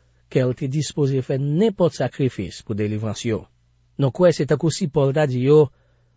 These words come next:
"Anvan konvèsyon, se konsa m te ye tou, m te anba maldiksyon Bondye. M te pèdi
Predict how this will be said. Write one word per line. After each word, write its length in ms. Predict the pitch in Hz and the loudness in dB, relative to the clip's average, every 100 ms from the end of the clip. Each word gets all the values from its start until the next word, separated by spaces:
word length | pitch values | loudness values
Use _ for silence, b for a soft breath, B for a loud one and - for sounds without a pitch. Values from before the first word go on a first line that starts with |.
| _ | _
"Anvan 380 | 165 160 147 160 | 2 4 4 0
konvèsyon, 840 | 170 156 151 135 - 180 185 156 120 _ _ | 0 0 0 0 2 4 4 2 -4 _ _
se 160 | - 156 | -4 -2
konsa 300 | 170 151 135 | 0 -2 -2
m 100 | 139 | -2
te 100 | 160 | 0
ye 260 | 147 127 123 | 0 -2 0
tou, 300 | 196 202 127 | 2 2 2
m 100 | 151 | -2
te 140 | 131 139 | 0 0
anba 220 | 135 127 | 0 0
maldiksyon 420 | 127 131 131 127 | -2 -4 -4 -2
Bondye. 460 | 131 131 143 113 - _ _ _ _ - | -2 0 0 -2 -4 _ _ _ _ 0
M 120 | 160 | 0
te 180 | - 156 | 2 0
pèdi 580 | - 180 170 143 160 | 2 2 2 2 0